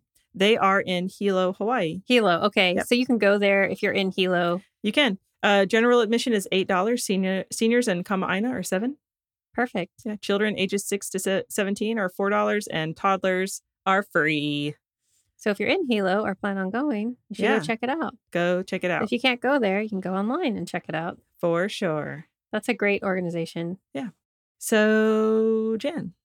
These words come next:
Speaker 2: Yes.
Speaker 1: We are to our part where we talk about the emergency preparedness kit.
Speaker 2: Right. I feel like you pretty much covered all the real life things that we need to have in our emergency preparedness kit. Like,
Speaker 1: Yeah.
Speaker 2: very well done. Thank
Speaker 1: Thank you.
Speaker 2: you.
Speaker 1: Thank you.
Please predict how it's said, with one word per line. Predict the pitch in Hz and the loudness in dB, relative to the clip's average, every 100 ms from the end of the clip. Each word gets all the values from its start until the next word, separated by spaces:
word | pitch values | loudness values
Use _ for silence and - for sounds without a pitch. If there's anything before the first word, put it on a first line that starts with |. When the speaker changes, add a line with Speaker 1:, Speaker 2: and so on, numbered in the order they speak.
| _ | _
Speaker 2:
Yes. | 202 208 208 - - | 0 2 2 -2 -2
Speaker 1:
We | 233 233 | 2 4
are | 233 233 | 4 2
to | 254 | 2
our | 240 226 | 2 2
part | 233 247 302 _ _ _ | 2 0 0 _ _ _
where | 285 | -6
we | 269 | -4
talk | 269 254 254 | -2 -2 -2
about | 262 262 262 _ _ _ | 0 0 -2 _ _ _
the | - | -2
emergency | 277 196 180 190 | 2 2 2 0
preparedness | 247 285 330 214 165 | 2 4 4 2 0
kit. | 180 156 - | 0 -2 -4
Speaker 2:
Right. | 226 208 214 202 | -2 2 2 2
I | 214 | 0
feel | 233 330 | 2 4
like | 330 311 | 4 2
you | 269 | 0
pretty | 269 247 | 2 2
much | 233 - | 0 0
covered | - 208 220 226 | 0 4 6 4
all | 190 190 | 4 4
the | 190 | 2
real | 180 185 185 202 | 2 4 4 2
life | 214 196 208 | 2 2 2
things | - 233 240 240 | 0 0 0 -2
that | 240 | -2
we | 233 | 0
need | 233 233 | 0 -2
to | - 240 233 233 | 0 2 2 2
have | 233 214 220 247 | 2 0 0 -2
in | 214 | -2
our | 220 | -2
emergency | 220 226 247 262 | -2 -4 -4 -8
preparedness | 247 240 247 247 254 | -6 -2 0 0 -4
kit. | - 269 269 - | -2 -2 -2 -4
Like, | 202 | -2
Speaker 1:
Yeah. | 175 160 185 - | 0 -2 -6 -12
Speaker 2:
very | 196 190 185 | -2 0 2
well | 196 190 | 2 0
done. | 185 175 185 233 277 _ | 2 2 2 0 -4 _
Thank | 196 180 | -4 -4
Speaker 1:
Thank | 180 | -2
you. | 180 | 0
Speaker 2:
you. | 180 233 | 0 0
Speaker 1:
Thank | 175 | -4
you. | 175 | -8